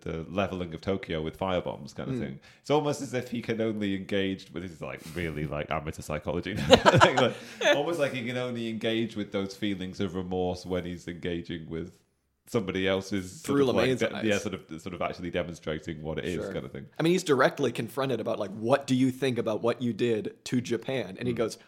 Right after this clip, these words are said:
Speaker 2: "Well, Curtis LeMay would have said this." And it's like, "What would you have said?"
Speaker 1: <laughs>
Speaker 2: It's like he's too stupid to say something.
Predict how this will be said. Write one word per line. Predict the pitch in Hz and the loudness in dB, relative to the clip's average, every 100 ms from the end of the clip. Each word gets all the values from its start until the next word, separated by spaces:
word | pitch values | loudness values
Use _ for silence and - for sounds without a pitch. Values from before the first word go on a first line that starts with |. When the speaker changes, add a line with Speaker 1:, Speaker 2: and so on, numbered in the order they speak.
| - | 4
Speaker 2:
"Well, | 233 - | 4 4
Curtis | - 156 123 | 0 0 0
LeMay | 131 117 185 117 | 0 0 0 0
would | 110 | 0
have | 107 | -2
said | - 117 | -2 0
this." | 120 139 - | 2 0 -2
And | 123 | -6
it's | 147 | -4
like, | 131 | -2
"What | 131 165 | 2 4
would | 180 147 | 4 4
you | 254 | 4
have | 240 | 4
said?" | 135 123 - - 139 - | 2 2 0 -2 -6 -6
Speaker 1:
<laughs> | - | 4
Speaker 2:
It's | 214 214 | 6 8
like | 208 | 6
he's | 214 - | 4 0
too | 262 | 2
stupid | - - - 330 427 - 180 - | 2 2 8 10 10 8 6 6
to | 123 | 0
say | - 113 | 0 0
something. | 120 104 - | 2 0 0